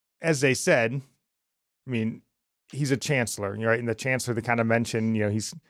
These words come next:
he's gonna be the kinda just the pseudo face of the college. He's more of a marketing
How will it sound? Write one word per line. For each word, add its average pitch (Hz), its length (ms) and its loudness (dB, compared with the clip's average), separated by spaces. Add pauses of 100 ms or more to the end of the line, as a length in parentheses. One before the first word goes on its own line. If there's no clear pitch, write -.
(220)
he's 135 140 -6
gonna 139 140 4
be 123 180 4
the 110 360 4 (600)
kinda 180 240 0
just 147 260 0
the 131 100 0
pseudo 143 440 4
face 113 480 2
of 107 80 -2
the 104 100 -2
college. 101 580 -2
He's 107 240 -4 (300)
more 131 280 4
of 113 80 4
a 113 60 4
marketing 107 800 2